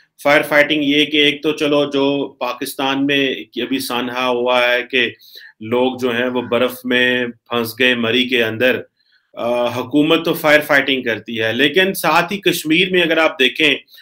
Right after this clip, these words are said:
तो जो दुबई, अ, जो है की सरकार जो है वो एक ड्राई पोर्ट बना रही है और, अ,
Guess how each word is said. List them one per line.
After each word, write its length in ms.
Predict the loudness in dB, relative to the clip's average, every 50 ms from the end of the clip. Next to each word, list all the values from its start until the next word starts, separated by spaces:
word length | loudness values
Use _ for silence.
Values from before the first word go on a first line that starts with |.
| -20 -20 -20 -6 -4
तो 80 | -2
जो 140 | 0 0 0
दुबई, 580 | 2 2 0 2 4 4 6 6 4 2 0 -4 -8 -4
अ, 180 | 0 2 2 2
जो 220 | 2 2 0 0
है 480 | 2 4 4 6 6 4 2 0 -2 -6 -8 -10 -12 -16 -14 -8
की 120 | -6 -6 -4
सरकार 500 | -2 -2 -4 -2 -2 0 0 0 0 0
जो 180 | 0 -2 -2
है 220 | 0 0 0 0 0
वो 260 | 0 0 0 0 0
एक 140 | 0 -2 -4
ड्राई 300 | -6 -2 2 2 4 2
पोर्ट 400 | 2 2 4 4 4 4 2 0 -8 _ _ _ -20 -20 _ _ -20 -10
बना 380 | -8 -4 -2 0 2 2 4
रही 200 | 2 2 0 0
है 260 | -2 -4 -6 -8 -10 -14 _ _ _ _ -20 -20 _ _ _ -4
और, 340 | -2 2 2 2 4 4 4
अ, 480 | 4 4 4 4 4 2 2 2 0